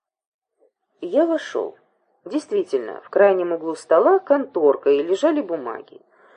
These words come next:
Никого, кроме болезненной женщины с грудным ребенком, не было в почти уже темной комнате. Через минуту тот самый человек в сюртуке,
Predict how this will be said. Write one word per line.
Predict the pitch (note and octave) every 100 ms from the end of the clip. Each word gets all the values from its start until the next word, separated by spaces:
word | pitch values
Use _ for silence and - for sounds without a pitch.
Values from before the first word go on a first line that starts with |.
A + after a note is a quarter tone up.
| _ -
Никого, | B3+ D#4 E4+ F#4
кроме | C#4 B3 A3+
болезненной | F3+ G3+ A#3+ G3+ G3 F3+
женщины | E3 G3 C4+ C4 B3 A#3+
с | G3+
грудным | A3+ G3+ A3+ A3
ребенком, | G#3 F3+ G3+ G3 G3 F#3 F3+ _ _ -
не | G3+ A3
было | F#3 F#3 F3+
в |
почти | - D#3 - G3+
уже | F#3 E3+
темной | - E3 D#3+ D#3+
комнате. | - C#3+ B2 A#2+ - - E2+ - _ _ _ _ _
Через | - E4+ F4
минуту | D4+ D4+ B3+ A#3 A3 G#3+
тот | D4 D4+
самый | - A#3+ A3+
человек | G#3+ F#3+ F#3 G#3+
в | -
сюртуке, | - E3 D3 C3+ G3+ A#3 B3+